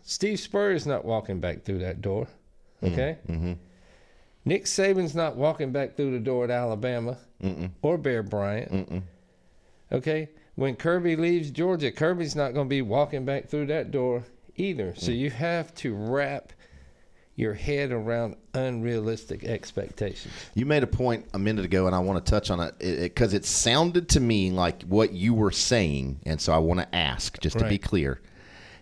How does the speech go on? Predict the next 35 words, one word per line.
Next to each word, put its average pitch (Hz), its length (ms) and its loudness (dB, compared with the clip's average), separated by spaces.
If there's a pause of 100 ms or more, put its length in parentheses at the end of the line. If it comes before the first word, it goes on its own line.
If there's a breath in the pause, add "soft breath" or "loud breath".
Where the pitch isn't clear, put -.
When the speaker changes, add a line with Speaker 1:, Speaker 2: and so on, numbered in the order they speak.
(120 loud breath)
Speaker 2:
It 107 180 4
sounded 143 480 2
like 117 280 4
what 104 260 4
you 95 220 -2
were 101 180 4
saying 71 680 0 (640 soft breath)
is 90 280 2
that 87 460 4 (540 soft breath)
when 87 240 2
Jeff 113 280 6
Herron 90 580 4 (580)
isn't 127 320 4
the 107 80 2
coach - 400 4
at - 140 -6
Camden 120 340 2
County 117 300 2
High 147 260 2
School, 76 480 0 (180)
that 82 400 2
they're 113 220 8
just 101 360 6
an 87 100 2
average 87 520 2
program. 78 420 2
Speaker 1:
No, 120 340 0
they're 123 220 0
an 117 80 -2
Speaker 2:
Oh. 113 40 -2
Speaker 1:
above 147 420 4
average 127 520 0
Speaker 2:
Okay, 104 220 4 (100)
I 90 40 4
Speaker 1:
program. 95 180 6